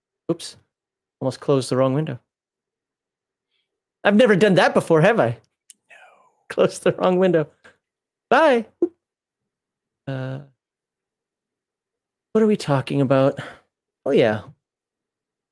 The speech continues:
Speaker 1: Castles and Crusades. So, for those of you who are following along with Castles and Crusades, I will tell you that we have three weeks left, this week and two other weeks,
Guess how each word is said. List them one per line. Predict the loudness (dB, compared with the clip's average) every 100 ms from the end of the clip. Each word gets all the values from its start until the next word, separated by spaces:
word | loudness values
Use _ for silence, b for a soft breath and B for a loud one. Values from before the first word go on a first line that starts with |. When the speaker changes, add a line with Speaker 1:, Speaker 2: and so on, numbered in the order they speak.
| _ _ _ _
Speaker 1:
Castles | -6 -4 -4 -8
and | -4
Crusades. | -2 0 2
So, | 2 4
for | 4 4
those | 4 4
of | 4
you | 4
who | 4
are |
following | 4 4 4 4 4
along | 2
with | 2
Castles | 0 0 0
and | 0
Crusades, | 0 4 4 4
I | 2
will |
tell | 4 4
you |
that | 4
we | 2
have | 4
three | 4 4
weeks | 2 2
left, | 2 2 2
this | 2
week | 2 0
and | 0
two | 2 4
other | 6
weeks, | 4 2 -2